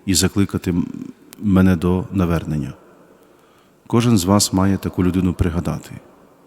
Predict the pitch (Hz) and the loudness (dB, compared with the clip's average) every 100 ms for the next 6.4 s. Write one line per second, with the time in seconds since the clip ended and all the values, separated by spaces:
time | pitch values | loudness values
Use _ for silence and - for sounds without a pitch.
0 | _ _ _ _ _ _ _ _ _ - | _ _ _ _ _ _ _ _ _ -4
1 | 90 82 110 123 123 117 - - - - | 0 4 4 4 2 0 -10 -20 -20 -20
2 | - - - _ - _ _ _ _ _ | -20 -20 -20 _ -20 _ _ _ _ _
3 | - 92 104 98 92 - 117 127 131 131 | -4 2 4 4 0 2 2 4 2 2
4 | 123 120 120 120 113 - - - - - | 2 4 4 2 0 -8 -20 -20 -20 -16
5 | - 92 95 101 110 104 104 98 98 - | -6 -4 -2 0 2 2 2 0 0 0
6 | 104 101 110 | 0 0 -4